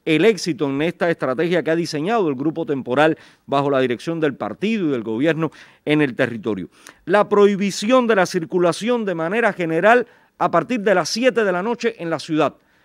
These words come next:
Esa es una medida que, eh, no tiene precedente hasta donde yo recuerdo y estoy convencido que de su cumplimiento va a depender mucho el éxito de esta estrategia.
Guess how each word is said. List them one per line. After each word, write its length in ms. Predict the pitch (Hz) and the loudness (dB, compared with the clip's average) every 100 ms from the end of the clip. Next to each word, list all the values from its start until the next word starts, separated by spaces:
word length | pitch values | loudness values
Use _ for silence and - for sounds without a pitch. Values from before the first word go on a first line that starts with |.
| _ - | _ -2
Esa 220 | 202 214 | 0 2
es 60 | 220 | 2
una 180 | 220 | 2
medida 400 | 180 180 220 226 - _ _ _ | 2 4 4 4 2 _ _ _
que, 320 | 170 190 202 | 2 4 4
eh, 500 | - 147 147 147 143 139 | 0 0 2 0 0 0
no 200 | 165 196 | -2 -2
tiene 260 | 196 214 | 0 -2
precedente 560 | 185 156 160 165 220 156 | -2 -4 -2 -2 -2 -4
hasta 200 | 120 143 | -4 -4
donde 280 | 139 135 131 | -2 0 2
yo 300 | 165 190 180 | 2 2 0
recuerdo 520 | 170 160 185 190 196 - _ - | 0 2 4 4 4 0 _ 0
y 100 | 160 | 0
estoy 240 | 156 214 | 4 2
convencido 580 | 202 185 175 175 226 208 | 2 0 -2 -2 0 0
que 120 | 185 | 2
de 120 | 170 | -2
su 180 | 165 190 | -2 -4
cumplimiento 760 | 190 180 175 180 233 233 226 - _ _ 117 | -4 0 0 4 2 4 0 0 _ _ -4
va 220 | 123 208 | 4 4
a 40 | |
depender 420 | 214 165 165 196 | 4 0 -2 -2
mucho 300 | 180 202 208 | -2 -2 0
el 80 | 160 | 0
éxito 400 | 185 190 190 160 | 0 -2 -2 0
de 60 | 170 | 0
esta 140 | 190 | 0
estrategia. 580 | 175 156 143 156 113 | -4 -2 0 0 0